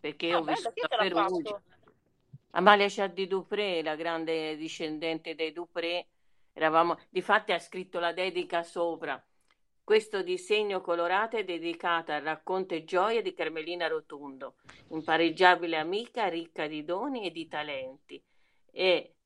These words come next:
Speaker 1: importante conoscerla e ci si affeziona tanto. È poetessa, canta l'amore, le dolcezze che l'amore dà."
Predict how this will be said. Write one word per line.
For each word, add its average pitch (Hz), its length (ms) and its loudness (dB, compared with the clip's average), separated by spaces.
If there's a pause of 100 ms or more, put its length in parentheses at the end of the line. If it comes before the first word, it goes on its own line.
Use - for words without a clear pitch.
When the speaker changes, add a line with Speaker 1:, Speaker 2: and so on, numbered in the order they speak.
(140)
Speaker 1:
importante 175 880 0
conoscerla 180 720 -2
e 180 100 0
ci 180 120 -10
si - 120 -6
affeziona 170 680 -2
tanto. 131 520 -4
È 160 120 0
poetessa, 175 840 0 (360)
canta 170 400 4
l'amore, 170 520 0
le 180 140 -2
dolcezze 185 720 -4
che - 100 -6
l'amore 151 460 -2
dà." 123 260 0